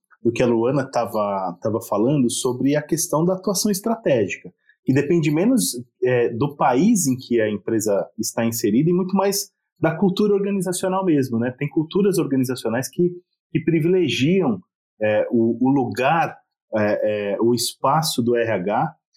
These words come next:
e, evidentemente, entendem que o R H é essencial pra que os negócios andem bem. E aí eu queria que a gente falasse um pouquinho,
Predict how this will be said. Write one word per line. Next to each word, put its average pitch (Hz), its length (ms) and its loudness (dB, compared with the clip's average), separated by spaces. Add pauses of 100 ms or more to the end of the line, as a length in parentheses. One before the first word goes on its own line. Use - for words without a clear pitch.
(140)
e, 120 400 2
evidentemente, 156 800 0
entendem 165 580 0
que 113 140 -6
o 117 80 2
R 120 100 -2
H 120 280 -2
é 147 100 2
essencial 139 640 -2
pra 151 100 -4
que - 100 -10
os 135 80 -4
negócios 135 480 -2
andem 143 360 0
bem. 113 260 -2 (340)
E 139 60 0
aí 156 140 4
eu 175 80 2
queria 175 260 -2
que 180 140 -4
a - 20 0
gente 180 180 -2
falasse 151 400 -2
um 151 60 -2
pouquinho, 127 500 0